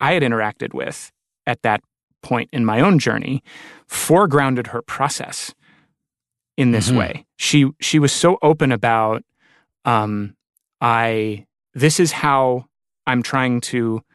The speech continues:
Speaker 1: tell this story. I'm talking to Adnan on the phone, but then I'm also going through these phone records because my read of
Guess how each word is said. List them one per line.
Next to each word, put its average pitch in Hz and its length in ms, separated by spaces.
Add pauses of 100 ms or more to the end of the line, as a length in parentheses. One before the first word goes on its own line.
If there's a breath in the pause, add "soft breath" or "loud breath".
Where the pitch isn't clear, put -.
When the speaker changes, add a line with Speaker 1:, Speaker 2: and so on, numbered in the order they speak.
(380)
Speaker 1:
tell 123 220
this 113 160
story. - 500 (540)
I'm 110 500 (220)
talking 139 380
to 135 260
Adnan 127 360
on 110 140
the 113 80
phone, 180 600 (280 loud breath)
but 135 120
then 127 120
I'm 120 140
also 113 560 (500)
going 123 280
through 135 200
these 113 340 (100)
phone 196 260
records 175 440
because 120 600
my 127 240
read 147 380
of 131 340